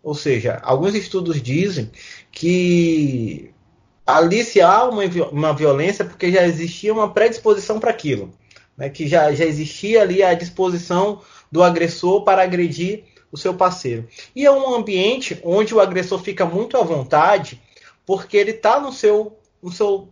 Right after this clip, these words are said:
ambiente natural. E a agredida, no caso a mulher, a pessoa que sofre a violência, ela não tem pra onde fugir. Porque até então ali era um ambiente natural dela também, era o refúgio dela.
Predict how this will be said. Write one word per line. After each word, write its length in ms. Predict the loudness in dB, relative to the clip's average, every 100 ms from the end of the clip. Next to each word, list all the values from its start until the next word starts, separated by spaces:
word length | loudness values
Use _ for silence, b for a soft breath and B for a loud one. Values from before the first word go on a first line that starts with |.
| -8
ambiente 520 | -6 -2 -2 -2 -4
natural. 680 | -4 0 4 6 6 2 -4 b b b b
E 140 | 0 2
a 120 | 4
agredida, 760 | 2 0 -4 -6 -8 -8 -4 -4
no 160 | -4
caso 300 | -2 -2 -2
a 40 | -4
mulher, 460 | -4 0 2 4
a 60 | 0
pessoa 320 | -2 -10 -12
que 140 | -14
sofre 340 | -6 -4 -2 -2
a 40 |
violência, 760 | 0 0 0 0 -2 -4 -8 -8
ela 160 | -6 -4
não 100 | -2
tem 140 | -2
pra 120 | -2
onde 100 | -4
fugir. 440 | -4 -6 -4 -6 -12 b b -6
Porque 260 | -4 2
até 200 | 2 2
então 360 | 0 2 2 2
ali 320 | 0 -4 -6
era 200 | -2 -2
um 100 | -2
ambiente 380 | -4 -2 -4 -2
natural 420 | -2 0 0 2
dela 300 | 4 4 4
também, 320 | 0 -4 -4
era 120 | -2 -4
o 40 |
refúgio 520 | -4 -8 -4 -4 -4
dela. 460 | 0 4 4 0